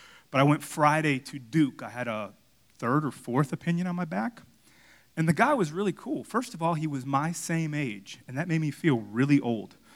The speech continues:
When I'm going to a neurosurgeon that is my age, I'm like, "You're supposed to be older than me and know more, but you look like me. This is not good."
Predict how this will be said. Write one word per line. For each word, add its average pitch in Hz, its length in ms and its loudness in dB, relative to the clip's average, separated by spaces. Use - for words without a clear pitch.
When 135 120 0
I'm 139 100 4
going 160 200 8
to 139 120 8
a 127 40 8
neurosurgeon 156 720 8
that 131 140 6
is 120 100 -2
my 139 240 6
age, 147 280 6
I'm 139 120 2
like, 127 180 2
"You're 185 100 8
supposed 185 300 0
to 165 60 -4
be 139 140 2
older 170 360 4
than 117 160 0
me 120 260 2
and 120 180 -4
know 151 160 6
more, 151 360 4
but 117 220 -6
you 139 140 -4
look 151 260 10
like 131 240 2
me. 139 180 6
This 123 200 0
is 127 100 -4
not 127 240 2
good." 131 260 4